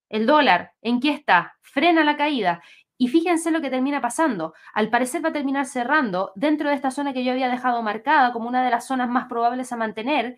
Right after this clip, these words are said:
de aquí al martes. El martes tenemos los datos de I P C para Estados Unidos. El miércoles la decisión de política monetaria. Yo, de hecho, espero que gran parte del mercado se mueva mucho más con el dato de I P C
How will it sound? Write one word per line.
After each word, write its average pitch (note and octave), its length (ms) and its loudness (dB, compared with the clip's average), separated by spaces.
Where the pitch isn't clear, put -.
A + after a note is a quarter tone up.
de G3+ 120 0
aquí C#4+ 420 2
al A#3+ 180 2
martes. A3+ 640 2
El A#3 160 -2
martes E4+ 280 4
tenemos D#4 260 0
los C4+ 120 0
datos C4+ 240 -4
de C4+ 60 -4
I C4 40 -4
P C4+ 120 -4
C C#4 180 -6
para C4+ 160 0
Estados B3+ 320 -4
Unidos. A3+ 320 -4
El A3+ 100 -4
miércoles D#4+ 420 2
la C4+ 120 -4
decisión B3 340 -6
de C4 80 -4
política B3 380 -6
monetaria. A#3+ 380 -2
Yo, A3+ 140 -6
de C4 120 -2
hecho, C4+ 160 -10
espero A#3+ 480 -2
que A3 120 0
gran A#3 200 4
parte C#4 220 2
del B3+ 100 2
mercado B3 420 2
se A#3 200 -4
mueva A3+ 400 0
mucho A3 340 -4
más B3+ 220 4
con B3 120 -4
el G#3 120 -4
dato G#3+ 200 0
de G#3 100 -4
I F#3+ 40 -10
P F3+ 140 -10
C D#4+ 360 -6